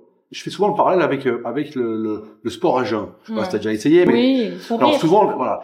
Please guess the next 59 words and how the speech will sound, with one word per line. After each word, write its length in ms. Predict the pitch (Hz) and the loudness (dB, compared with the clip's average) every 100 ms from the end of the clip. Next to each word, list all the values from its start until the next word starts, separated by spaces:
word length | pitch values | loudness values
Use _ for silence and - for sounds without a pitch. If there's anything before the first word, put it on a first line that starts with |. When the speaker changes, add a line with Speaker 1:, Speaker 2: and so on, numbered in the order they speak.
| - | -10
Speaker 1:
Et 60 | 123 | -10
souvent, 280 | 135 202 226 | -2 2 2
on 20 | |
se 120 | - | 2
dit, « 120 | 160 190 | -2 -2
Mais 100 | 135 | -4
ouais, 200 | 143 143 | -4 -6
mais 60 | 117 | -10
attends, 220 | 165 151 | -6 -6
tu 100 | - | -6
te 60 | |
rends 100 | 135 | -10
compte, 320 | 131 165 185 139 | -6 -2 -2 -2
t'as 60 | |
rien 100 | 139 | -2
mangé. » 320 | 143 139 123 175 | 0 0 0 0
Oui, 120 | 190 | 0
mais 80 | 127 | 2
sauf 200 | 196 190 | 2 0
que 80 | 123 | -2
si 160 | - | -4
tu 100 | 185 | -6
manges 300 | 165 156 143 | -2 0 -2
avant, 180 | 113 123 | -2 -2
avant 220 | 123 123 | -2 -2
de 60 | 139 | -2
faire, 200 | 117 110 | -4 -6
faire 140 | 120 110 | -6 -8
du, 80 | 107 113 | -10 -10
enfin, 160 | - | -8
avant 160 | 110 127 | -6 -6
de 40 | |
faire 120 | 117 110 | -6 -8
du 80 | |
sport, 340 | 107 - 226 - - - | -6 0 0 0 -8 -8
l'énergie 440 | - 196 196 160 185 | -2 2 4 2 -2
de 40 | |
ton 200 | - 147 | -2 0
corps, 260 | - 220 165 | 4 4 4
elle 120 | 135 | 2
va, 100 | 131 | 0
elle 240 | 135 135 | 0 -2
va 140 | 135 139 | 0 -2
être 160 | 135 | -2
mise 280 | 131 190 175 | -2 -2 0
aussi 380 | 180 - 214 233 - | -2 -2 -2 -2 -4
à, 240 | 165 - - | -6 -6 0
à, 220 | 120 117 - | 0 0 -2
à 100 | 120 | -4
digérer, 480 | 123 208 170 175 226 | 0 0 4 4 4
en 120 | 196 | 2
fait, 100 | 165 | 0
ce 80 | 190 | -2
que 80 | 165 | -4
tu 140 | - | -4
viens 100 | 147 | 0
de 60 | 139 | 0
prendre. 420 | - 131 104 - | -2 -4 -4 -6
Speaker 2:
Ouais. 60 | 220 | -6